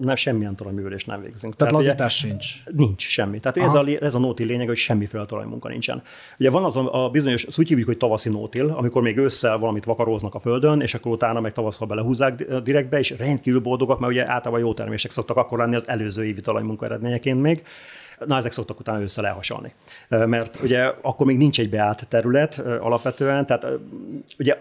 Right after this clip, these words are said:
Speaker 1: alapvetően az, hogy valaki sikeresen no-tillezen, az egy olyan porózus talajra van szükség, egy olyan vízstabil agregátumokkal ellátott talajra, hogy a felső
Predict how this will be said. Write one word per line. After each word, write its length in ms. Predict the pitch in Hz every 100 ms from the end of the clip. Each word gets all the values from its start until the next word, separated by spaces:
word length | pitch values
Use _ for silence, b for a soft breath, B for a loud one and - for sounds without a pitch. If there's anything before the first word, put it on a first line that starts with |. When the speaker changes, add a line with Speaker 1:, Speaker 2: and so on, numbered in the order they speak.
| -
Speaker 1:
alapvetően 460 | - 139 165 151 135
az, 80 | 131
hogy 140 | 110
valaki 220 | 127 131
sikeresen 360 | - - 117 107
no-tillezen, 560 | 110 107 110 113 139 B B
az 120 | 113
egy 80 | 117 -
olyan 260 | 160 117
porózus 420 | 127 113 101 104
talajra 300 | - 107 107
van 100 | 104
szükség, 340 | 104 - - 113
egy 120 | 117
olyan 140 | 143
vízstabil 380 | 113 127 - 110
agregátumokkal 760 | 113 113 107 101 104 98 - 110
ellátott 340 | 107 101 107
talajra, 260 | 117 117 107
hogy 180 | 107 110
a 120 | 110
felső 460 | 104 175 123 117